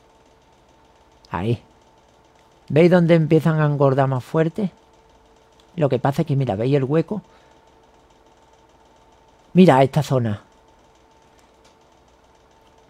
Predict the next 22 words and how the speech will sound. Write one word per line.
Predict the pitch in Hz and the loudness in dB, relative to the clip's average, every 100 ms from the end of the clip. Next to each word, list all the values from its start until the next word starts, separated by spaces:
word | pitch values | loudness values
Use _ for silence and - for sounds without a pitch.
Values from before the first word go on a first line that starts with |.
| _ _ _ _ _ _ _ _ _ _ _ _ _ - | _ _ _ _ _ _ _ _ _ _ _ _ _ -6
Descuartizado, | 143 139 - 127 117 113 - 123 113 104 | -4 -4 -2 -2 -2 -6 -8 -4 -4 -4
colega, | 101 113 120 | -6 -6 -6
descuartizado. | 101 127 202 214 - 190 - 143 117 - _ _ _ _ _ _ _ | -8 -6 -2 -2 0 -2 -2 -4 -4 -8 _ _ _ _ _ _ _
Vaya | 165 180 | -8 -4
con | 170 | 0
el | 160 | 0
ratoncito. | 156 139 135 120 - 131 120 - - _ - _ _ _ _ - | 0 0 0 -2 -4 -6 -6 -10 -16 _ -20 _ _ _ _ -6
¿Y | 151 190 | 2 2
esto | 185 | 4
que | 175 | 2
ha | 151 | 2
hecho | 147 | 2
aquí? | 143 - 135 | -2 -2 -2
Mira | 180 233 226 | 2 2 2
con | 214 208 - | 0 0 4
lo | 202 | 4
que | 196 196 | 6 4
hace | 175 - 160 | 4 4 4
eso. | 139 117 101 _ _ _ _ _ _ _ _ - _ _ _ _ _ _ _ _ _ _ _ _ _ _ _ - - | 4 0 -4 _ _ _ _ _ _ _ _ -20 _ _ _ _ _ _ _ _ _ _ _ _ _ _ _ -20 -8
Apa-, | 160 - 151 | -6 -4 -4
eh, | 147 - | -4 -6
algo | 147 170 185 190 | -4 -4 0 0